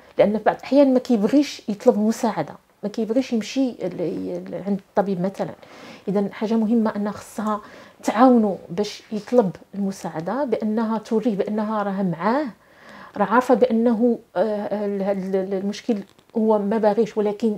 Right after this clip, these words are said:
صعيب عليه، ويحاولوا يعاونوه باش يطلب المساعدة من، آه، الطبيب متخصص باش يعاونوه. والحاجة المهمة هي الوقاية، الوقاية قبل، حنا المهم عندنا هو أن هاد، هاد المراهق ما يوليش مدمن،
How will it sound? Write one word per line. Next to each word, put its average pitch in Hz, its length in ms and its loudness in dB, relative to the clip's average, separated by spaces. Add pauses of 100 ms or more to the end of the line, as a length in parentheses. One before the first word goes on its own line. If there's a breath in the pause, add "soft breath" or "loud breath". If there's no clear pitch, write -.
صعيب 196 300 -4
عليه، 214 260 -2 (320 soft breath)
ويحاولوا 269 560 4
يعاونوه 226 400 2
باش 220 240 0
يطلب 262 360 0 (120)
المساعدة 214 540 -4
من، 247 220 -4 (500 loud breath)
آه، 180 500 -2 (300)
الطبيب 208 480 2
متخصص 196 720 0
باش 214 220 -6
يعاونوه. 175 720 -4 (540 loud breath)
والحاجة 269 880 4
المهمة 294 480 4
هي 220 220 2
الوقاية، 202 640 -2 (340)
الوقاية 214 360 -2 (140)
قبل، 302 380 10 (120)
حنا 202 240 -8 (180)
المهم 254 300 4
عندنا 233 240 -2 (420 loud breath)
هو 233 120 6
أن 240 100 2
هاد، 226 320 -2
هاد 202 100 -8
المراهق 240 400 -2
ما 247 100 6
يوليش 254 420 4
مدمن، 214 380 4